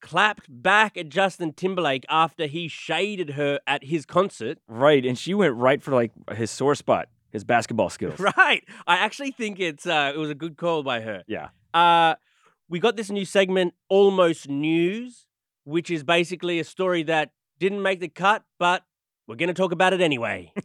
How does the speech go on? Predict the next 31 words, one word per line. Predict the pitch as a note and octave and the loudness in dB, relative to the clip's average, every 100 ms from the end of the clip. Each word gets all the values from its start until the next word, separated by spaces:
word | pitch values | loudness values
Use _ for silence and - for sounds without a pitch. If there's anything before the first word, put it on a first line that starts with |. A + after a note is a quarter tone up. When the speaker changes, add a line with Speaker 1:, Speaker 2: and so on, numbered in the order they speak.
| - E3 - - - | -8 -8 -8 -10 -8
Speaker 1:
So | - E3+ | 0 2
we'll | F3 | 4
end | F#3 G#3 | 2 2
with | G3+ D#3+ | 0 4
that. | E3+ G3+ A3+ _ _ _ E3+ | 4 4 0 _ _ _ 0
Um, | F3 F3+ E3+ | 2 2 0
but | F3 | -2
to | G3 | -2
begin | G3+ F3+ B3+ | -4 -2 -2
with, | B3 D#3+ B2 _ _ _ _ _ _ _ _ _ _ B2+ | 0 -2 -4 _ _ _ _ _ _ _ _ _ _ -2
Darius | F3+ F#3+ G3 F#3 C#3 | 4 4 4 2 0
Rucker | C#3 - E2+ - _ _ _ _ _ _ _ _ _ D3 | -2 -2 -14 -16 _ _ _ _ _ _ _ _ _ 2
Speaker 2:
Yeah. | |
Speaker 1:
from | D3+ C#3+ C#3 C3 | 6 6 6 2
Hootie | G#2 F3+ A#3+ A#3+ | 0 -2 0 0
and | A#3 | 0
the | |
Blowfish. | F#3 F3+ C#3+ - G2+ - - D#3+ | 2 2 2 -2 -10 -10 -12 -6
Speaker 2:
Also | D#3+ E3+ | 0 2
a | B2+ | 2
huge | B2+ C3+ B2+ - - | 4 4 4 -2 -4
country | - G3+ G#2+ | -4 -2 -4
star | G#2+ A2+ | -2 -2
in | |
his | C3 G#2+ | 0 -2
own | F#2+ | -2
right | F2 - | -4 -6
as | F#2+ | -6
a | F#2+ | -6
solo | G#2 F#2 F2 | -2 -2 -2
act. | B2 - | -4 -8